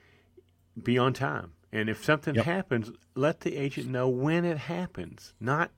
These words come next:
Speaker 1: after, y-, you know, the next day, <clears throat> and now you're gonna be four hours late,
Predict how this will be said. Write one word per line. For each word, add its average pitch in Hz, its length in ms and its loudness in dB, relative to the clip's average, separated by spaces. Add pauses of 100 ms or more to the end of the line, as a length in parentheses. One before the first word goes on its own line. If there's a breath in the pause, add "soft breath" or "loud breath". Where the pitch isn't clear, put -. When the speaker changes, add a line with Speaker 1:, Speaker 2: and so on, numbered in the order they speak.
(160)
Speaker 1:
after, 143 500 -2
y-, 117 280 -4
you 139 160 0
know, 98 160 2
the 120 160 0
next 135 320 -2
day, 110 540 4 (640 soft breath)
<clears throat> - 480 -20
and 131 600 4
now 127 160 4
you're 120 220 6
gonna 120 180 4
be 113 120 6
four 117 280 2
hours 104 280 -2
late, 139 340 2